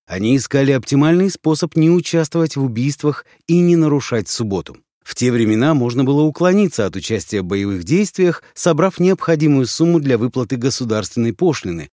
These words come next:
которая, в свою очередь, позволяла военнообязанным не участвовать в войне.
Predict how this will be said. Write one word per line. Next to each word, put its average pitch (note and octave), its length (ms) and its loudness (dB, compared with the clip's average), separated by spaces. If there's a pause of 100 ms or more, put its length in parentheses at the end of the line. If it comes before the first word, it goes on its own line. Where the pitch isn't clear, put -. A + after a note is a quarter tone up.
(260)
которая, G2+ 420 -2
в - 40 -8
свою F#3 320 0
очередь, G3+ 460 -4 (200)
позволяла B2+ 520 2
военнообязанным A2+ 1000 0 (120)
не F3+ 240 4
участвовать B2+ 720 -2
в F#2 60 -10
войне. F2+ 420 -4